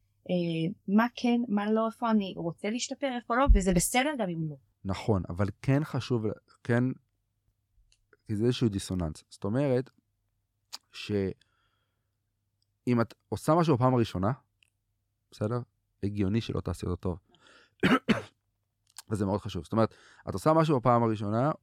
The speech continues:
Speaker 2: וואלה, רעיון טלוויזיוני, או, או לעבוד על פרודקט, קל מאוד להפסיק.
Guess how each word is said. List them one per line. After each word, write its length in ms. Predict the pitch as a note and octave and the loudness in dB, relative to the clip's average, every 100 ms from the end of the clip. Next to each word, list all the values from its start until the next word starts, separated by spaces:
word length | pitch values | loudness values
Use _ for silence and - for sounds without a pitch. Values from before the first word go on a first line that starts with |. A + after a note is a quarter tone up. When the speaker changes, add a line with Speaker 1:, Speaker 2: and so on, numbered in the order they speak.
| - | -4
Speaker 2:
וואלה, 220 | - G3 | -4 -2
רעיון 280 | A2 G#2+ A#2 | -4 -2 -2
טלוויזיוני, 720 | G#2 F#2+ F#2+ G#2+ A2 A2 G2 | -2 -4 -4 -2 -2 -2 -2
או, 160 | G2 - | -4 -4
או 200 | G2+ G2 - | -2 -2 -2
לעבוד 320 | F#2+ F2 B2 | -6 -2 2
על 80 | A2+ | 0
פרודקט, 500 | - A#2+ B2 - _ _ _ _ _ _ _ - - - | 2 0 0 -2 _ _ _ _ _ _ _ -20 -18 0
קל 200 | C#3 C#3+ | 4 4
מאוד 420 | C#3+ D3 D3+ C#3 C3+ _ _ _ _ - | 6 6 6 4 -6 _ _ _ _ -2
להפסיק. 540 | A2 G#2 - A2+ - | 0 2 4 2 2